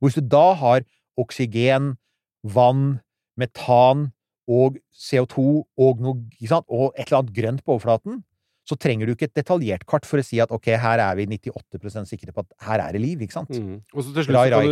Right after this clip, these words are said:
Speaker 2: du, kan du se at de spiller ishockey fordi det er lyset på arenaen går av på.
Speaker 1: Ja, ja, nemlig. Og
Speaker 2: Ja.
Speaker 1: så, men det er jo, det er morsomt du sier det, for at det er klart, bygger du et stort nok teleskop i bane rundt jorda,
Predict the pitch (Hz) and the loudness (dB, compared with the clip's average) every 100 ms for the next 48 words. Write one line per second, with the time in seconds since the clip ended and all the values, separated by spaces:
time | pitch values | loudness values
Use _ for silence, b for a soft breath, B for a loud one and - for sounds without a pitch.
0 | 139 135 139 131 117 107 117 - 117 104 | -2 -4 -4 -2 -4 -6 -8 -8 -6 -6
1 | 104 92 113 113 104 107 101 - 98 107 | -10 -10 -8 -6 -6 -6 -8 -12 -10 -8
2 | 101 104 101 92 95 98 90 - 220 220 | -6 -6 -8 -8 -10 -8 -8 0 2 4
3 | 208 185 143 185 B B 196 208 240 - | 4 2 2 0 B B -2 4 2 2
4 | 220 262 247 226 208 220 220 139 208 208 | 2 6 6 4 2 -2 -2 -2 -2 2
5 | 131 175 175 170 160 - _ 160 180 117 | 2 2 0 2 0 0 _ -4 0 0
6 | 135 - 92 107 104 120 123 110 101 120 | -2 -6 -8 -8 -6 -6 -4 -6 -6 -4
7 | 95 98 104 95 151 | -4 -4 -4 -2 -2